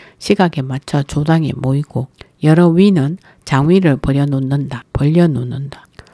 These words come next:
판통예 문사가 무릎을 꿇고 전하에게 바깥 준비가 다 되었다고 아랜다.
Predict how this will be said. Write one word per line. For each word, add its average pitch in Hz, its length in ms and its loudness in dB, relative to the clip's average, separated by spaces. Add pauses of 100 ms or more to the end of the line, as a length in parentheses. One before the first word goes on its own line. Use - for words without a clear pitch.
(140)
판통예 208 540 0
문사가 139 500 -2
무릎을 151 460 0
꿇고 160 400 -2
전하에게 151 600 0
바깥 156 380 -4
준비가 165 420 -2
다 160 200 -6
되었다고 - 640 -4
아랜다. 139 520 -6